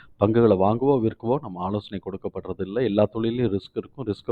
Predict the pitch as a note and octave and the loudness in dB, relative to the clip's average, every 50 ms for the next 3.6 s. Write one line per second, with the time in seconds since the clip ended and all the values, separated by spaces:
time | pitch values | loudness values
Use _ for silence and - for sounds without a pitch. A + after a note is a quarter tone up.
0 | - - G#2 G2+ G2 G#2 - - B2 F#2+ - - A2+ A2 G#2 - A2 A2 G#2 - | -6 -6 -10 -14 -14 -12 -6 -4 -4 -4 -4 -4 -6 -6 -4 -2 -2 -2 -2 -2
1 | A2+ G#2 F#2 F2+ - G2 G2+ A2 G#2+ - - F#2+ F#2 F2 G2 A2+ - A#2 F#2+ F#2 | -6 -8 -8 -6 -4 -2 -2 -2 -2 -2 -2 -2 -2 0 -2 0 2 2 2 2
2 | G2 G2 F#2+ G2+ G#2+ G2 E2+ E2+ F2+ F#2 F#2 - G2 - C#3+ C#3 A2+ F#2+ F2+ E2+ | 2 0 -2 -2 -4 -6 -4 -2 -2 0 -2 -2 -2 -4 -4 -2 -2 -2 -2 0
3 | E2+ F2 F2 - - - - - - D3+ F#3+ | 0 0 0 -2 -4 -10 -10 -2 0 0 0